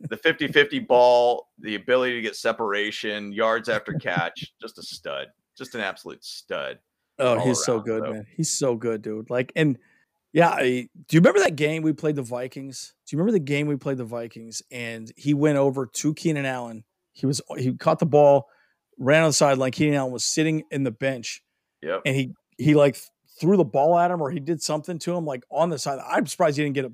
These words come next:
Speaker 2: penalty thrown at him 'cause
Speaker 1: Yeah,
Speaker 2: he
Speaker 1: right.
Speaker 2: was literally taunting Keenan Allen on the bench. That was last season, I believe it was. And
Speaker 1: Yep.
Speaker 2: and I was like, "Yo, I cannot believe he did not get a, a flag
Speaker 1: Yeah.
Speaker 2: thrown on him right there." But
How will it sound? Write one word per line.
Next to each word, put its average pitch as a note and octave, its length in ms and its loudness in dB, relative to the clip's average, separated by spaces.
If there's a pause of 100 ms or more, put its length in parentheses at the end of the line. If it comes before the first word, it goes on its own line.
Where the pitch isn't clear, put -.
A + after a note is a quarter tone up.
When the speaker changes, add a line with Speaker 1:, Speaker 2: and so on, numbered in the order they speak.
Speaker 2:
penalty D3 320 -6
thrown A#2 280 -8
at A#2 80 -6
him A2+ 80 -14
'cause B2 140 -4
Speaker 1:
Yeah, A2 160 4 (220)
Speaker 2:
he - 60 -6
Speaker 1:
right. C#3 200 4
Speaker 2:
was D#3+ 140 4
literally E3+ 320 2
taunting C#3+ 600 -4 (420)
Keenan G3 300 4
Allen D3+ 360 0 (100)
on D3 180 2
the B2+ 80 -2
bench. C3+ 200 -4
That G#3 120 2
was D#3 180 -2
last D#3 380 -2
season, G3+ 240 -6
I B2+ 60 -8
believe A2+ 220 -12
it A#2 60 -16
was. A#2 280 -20 (540)
And D#3 320 6
Speaker 1:
Yep. B2+ 160 0 (600)
Speaker 2:
and D3 120 4
I E3+ 40 8
was D#3+ 120 4
like, A2 200 0
"Yo, C3 580 -4
I B2+ 80 -4
cannot C#3+ 380 -2
believe A#2+ 260 -2
he C3 80 -2
did A#2+ 160 -4
not A#2 160 -6
get A#2 120 -4
a, A2+ 100 -14 (140)
a A#2+ 80 -10
flag E3+ 560 -2
Speaker 1:
Yeah. - 60 -6
Speaker 2:
thrown C#3 180 4
on B2+ 80 -6
him B2 180 -2
right A2+ 240 -4
there." A2+ 140 -4
But C3+ 300 2